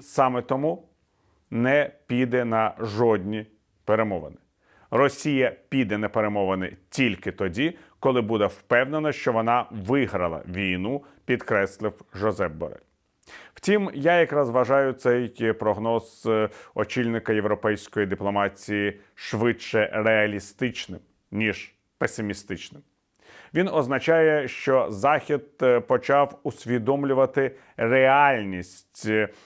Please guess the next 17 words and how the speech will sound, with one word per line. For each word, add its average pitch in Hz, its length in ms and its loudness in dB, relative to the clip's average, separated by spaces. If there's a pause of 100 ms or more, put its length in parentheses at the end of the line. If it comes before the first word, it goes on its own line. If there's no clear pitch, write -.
(380)
тих 117 200 0
подій, 131 540 -2 (120)
які 117 280 -2
відбуваються 120 760 2
на 113 300 0
російсько-українському 101 1400 -4
фронті. - 420 -14 (360)
Адже 156 380 2
як 196 300 0
раніше 147 640 0
виглядали, 110 640 0 (240)
і 180 280 -4
я 117 120 2
думаю, 123 360 -2
ще 117 360 -2
виглядатимуть, 113 1080 -2
е, 110 300 0